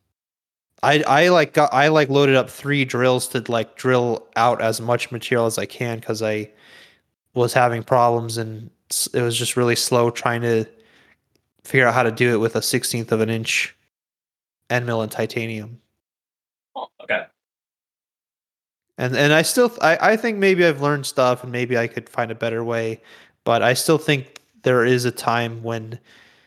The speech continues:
Speaker 1: you know, drilling is the fastest way to remove material.
Speaker 2: It is.
Speaker 1: So, uh, it does definitely make sense to clear out as much as you can a lot of the
Speaker 2: Yep.
Speaker 1: time.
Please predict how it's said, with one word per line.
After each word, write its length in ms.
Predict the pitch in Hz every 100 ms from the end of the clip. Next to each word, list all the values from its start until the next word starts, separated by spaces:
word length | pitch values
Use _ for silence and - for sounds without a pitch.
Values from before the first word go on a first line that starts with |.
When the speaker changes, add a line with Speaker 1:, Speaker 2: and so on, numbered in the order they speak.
| _ _
Speaker 1:
you 100 | 131
know, 60 | 123
drilling 420 | 139 139 147 139
is 240 | 135 127
the 160 | - 127
fastest 720 | - 123 120 - 120 - -
way 160 | 123 120
to 100 | 117
remove 400 | 113 113 117 113
material. 640 | 110 - 120 113 107 110 _ _ _ -
Speaker 2:
It 120 | 156
is. 360 | 139 107 - - - _ _ - _ _ -
Speaker 1:
So, 400 | - 110 104 101 - _ _
uh, 720 | - - _ _ _ - - - -
it 200 | 117 113
does 340 | 117 110 -
definitely 440 | - 107 113 110
make 260 | 113 113 113
sense 320 | - 117 107
to 100 | -
clear 220 | 113 120 113
out 340 | 107 107 -
as 160 | 127 113
much 180 | 113 120
as 80 | 110
you 60 |
can 280 | 107 117 110
a 60 | 110
lot 140 | 110
of 60 | 110
the 60 | 110 120
Speaker 2:
Yep. 80 | 113
Speaker 1:
time. 160 | 117